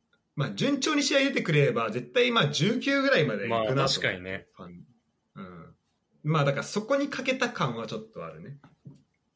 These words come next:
Speaker 2: なるほど。
Speaker 1: で、サンチョだって結構いいとこまで行くなと思って。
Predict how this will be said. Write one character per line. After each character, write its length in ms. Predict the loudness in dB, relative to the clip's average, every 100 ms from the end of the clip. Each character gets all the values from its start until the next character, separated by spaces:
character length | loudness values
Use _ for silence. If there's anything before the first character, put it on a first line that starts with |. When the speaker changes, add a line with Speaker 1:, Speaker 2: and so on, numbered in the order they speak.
| _
Speaker 2:
な 160 | -10 -8
る 80 | -8
ほ 160 | -10
ど。 180 | -10 -16 _ _ _ -12
Speaker 1:
で、 60 | -2
サ 200 | 0 2
ン 80 |
チ 80 | 2
ョ 60 | 0
だ 80 | 0
っ 100 | -6
て 80 |
結 260 | -4 -4 -2
構 200 | 0 2
い 140 | 2 0
い 40 |
と 100 | 0
こ 80 | -2
ま 120 | 0
で 60 | -2
行 140 | -2
く 60 | -2
な 140 | -2
と 120 | -4
思 120 | -12
っ 20 | -16
て。 220 | _